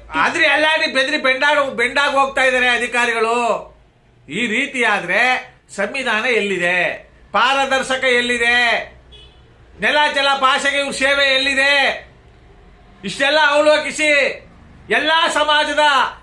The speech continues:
ಜನರು, ನಿಮ್ಮ ಸಮಾಜದ ಮುಖಂಡರುಗಳನ್ನ ಓಲೈಸ್ಕೊಂಡು, ಓಲೈಸ್ಕೊಂಡು, ಓಲೈಸ್ಕೊಂಡು ನಮ್ಮ ದೇಶದ ಮಾನ ಮರ್ಯಾದೆ ಹರಾಜಾಗ್ತಾ ಇದೆ ಇವತ್ತು.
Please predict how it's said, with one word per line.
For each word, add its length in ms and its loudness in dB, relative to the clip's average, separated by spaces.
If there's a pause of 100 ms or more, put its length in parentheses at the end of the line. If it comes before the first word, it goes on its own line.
(140)
ಜನರು, 760 0
ನಿಮ್ಮ 240 -4
ಸಮಾಜದ 540 0
ಮುಖಂಡರುಗಳನ್ನ 840 0
ಓಲೈಸ್ಕೊಂಡು, 600 0
ಓಲೈಸ್ಕೊಂಡು, 600 0
ಓಲೈಸ್ಕೊಂಡು 640 -2
ನಮ್ಮ 260 -6
ದೇಶದ 460 -4 (420)
ಮಾನ 240 0 (160)
ಮರ್ಯಾದೆ 340 0
ಹರಾಜಾಗ್ತಾ 600 0
ಇದೆ 140 -2
ಇವತ್ತು. 400 -2